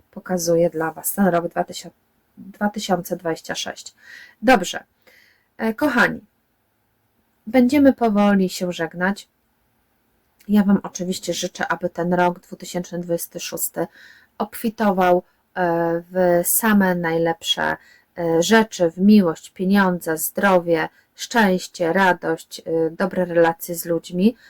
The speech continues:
Przyciągajcie wszystko to, co chcecie. Cieszcie się życiem.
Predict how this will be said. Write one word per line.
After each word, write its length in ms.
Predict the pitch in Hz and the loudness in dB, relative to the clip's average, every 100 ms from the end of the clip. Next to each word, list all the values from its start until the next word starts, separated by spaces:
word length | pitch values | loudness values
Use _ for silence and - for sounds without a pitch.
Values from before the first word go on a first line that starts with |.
| _ | _
Przyciągajcie 680 | - - 196 190 185 180 170 | -16 -8 -4 0 2 0 -4
wszystko 400 | - 185 - 175 - | -8 -8 -8 -14 -8
to, 260 | 180 165 160 | -2 -2 -4
co 120 | 175 | -12
chcecie. 520 | - - 180 - 214 - _ - - _ _ - | -18 -16 -10 -2 -2 -2 _ -20 -20 _ _ -6
Cieszcie 400 | 196 180 - 165 | -2 -2 -4 -10
się 260 | - 170 | -4 -4
życiem. 540 | 165 160 - 190 208 | -2 -6 -4 0 2